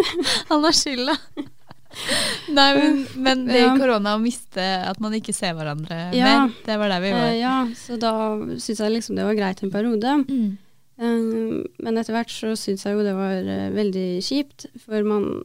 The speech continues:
Speaker 1: eh, når liksom verden åpnet opp igjen, så, eh, gikk jo livet til alle andre videre.
Speaker 2: Mm.
Speaker 1: Eh, og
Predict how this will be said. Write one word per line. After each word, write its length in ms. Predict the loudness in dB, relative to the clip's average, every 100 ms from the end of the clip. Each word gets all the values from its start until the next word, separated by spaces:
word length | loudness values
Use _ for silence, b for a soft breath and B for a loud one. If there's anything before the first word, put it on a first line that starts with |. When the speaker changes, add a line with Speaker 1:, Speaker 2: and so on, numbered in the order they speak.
| _ _ _ -8
Speaker 1:
eh, 640 | -4 -2 0 -2 -2 -4 -6 b b _ _ -8
når 220 | -4 -2
liksom 180 | -2 -2
verden 400 | -2 -2 0 0
åpnet 320 | 0 -4 -8
opp 120 | -8
igjen, 280 | -4 0 0 -4
så, 320 | -12 -16 -6 -4 -2 -2 -4 -6 -12 _ _ _ _ _ _ _ _ _
eh, 180 | -18 -16
gikk 240 | -16 -14 -6
jo 60 |
livet 280 | -2 0 -2
til 160 | -2 0
alle 160 | 2 2
andre 240 | 0 2
videre. 440 | 2 2 0 0 0 B B _
Speaker 2:
Mm. 80 | -4
Speaker 1:
Eh, 320 | -2 -2 -6 -10 _ _ _
og 640 | -6 -4 -2 -2 -4 -6